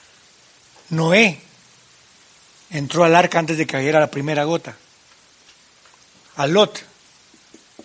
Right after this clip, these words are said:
lo sacaron a la carrerita. <laughs> ¿Se acuerdan?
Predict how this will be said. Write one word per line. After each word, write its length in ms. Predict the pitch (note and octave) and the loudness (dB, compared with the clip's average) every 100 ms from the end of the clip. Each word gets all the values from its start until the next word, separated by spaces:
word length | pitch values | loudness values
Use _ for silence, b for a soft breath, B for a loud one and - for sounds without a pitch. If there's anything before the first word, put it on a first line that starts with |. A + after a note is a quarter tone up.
| _ | _
lo 100 | D#3+ | -8
sacaron 360 | C#3 C3+ E3 D#3 | -6 -2 -2 0
a 60 | |
la 100 | C#3 | -2
carrerita. 500 | - C3 C3 D3 F#3 - - - - - - - - - B B B - | -2 -2 -2 -2 -4 -10 -18 -20 -20 -20 -20 -20 -20 -20 B B B -6
<laughs> 500 | - - - - - | -6 -4 -6 -6 -2
¿Se 140 | - | 0
acuerdan? 300 | D#3+ F3 D3 | 2 2 0